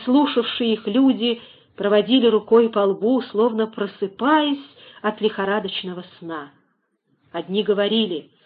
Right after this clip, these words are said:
«Причина падения императора в том, что народ больше не хотел его». Другие: «Народ хотел короля, нет свободы, нет разума, нет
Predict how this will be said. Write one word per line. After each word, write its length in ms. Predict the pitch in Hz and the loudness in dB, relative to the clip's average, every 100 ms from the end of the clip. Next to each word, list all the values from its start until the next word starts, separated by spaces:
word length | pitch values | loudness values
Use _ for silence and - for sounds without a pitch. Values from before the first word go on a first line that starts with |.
| _ _ _ _ | _ _ _ _
«Причина 460 | 170 180 202 233 233 | -8 -4 0 2 4
падения 520 | 233 202 233 233 226 | 2 2 0 2 0
императора 640 | 208 202 190 226 226 226 | 0 0 2 0 -2 -8
в 100 | 214 | -8
том, 200 | - 202 | -4 -4
что 220 | 208 - 208 | -4 -4 -2
народ 360 | 190 190 214 | 0 2 2
больше 380 | 180 220 233 240 | 4 2 2 -4
не 100 | 226 | -2
хотел 500 | 226 226 - 294 233 | -2 -4 -2 -2 -2
его». 320 | 156 139 123 _ _ _ _ _ _ _ | -6 -10 -14 _ _ _ _ _ _ _
Другие: 680 | - 202 185 190 196 208 214 _ _ _ _ _ _ | -6 -6 -4 -6 -4 -6 -10 _ _ _ _ _ _
«Народ 360 | 175 175 196 233 | -10 0 2 2
хотел 460 | - 240 233 254 254 | 2 0 4 4 4
короля, 760 | 226 214 202 185 202 262 - _ _ - _ | 0 0 0 0 0 -2 -6 _ _ -20 _
нет 280 | 180 233 233 - - - | 2 2 2 -14 -20 -16
свободы, 680 | 175 180 170 269 285 175 - _ _ _ - - | -8 -8 0 0 0 -4 -16 _ _ _ -20 -12
нет 480 | 190 247 254 165 - | -4 0 0 -4 -6
разума, 760 | 202 311 320 240 170 143 131 - _ _ _ - | -4 0 0 -2 -8 -14 -20 -20 _ _ _ -10
нет 340 | 185 269 269 | -4 -4 -4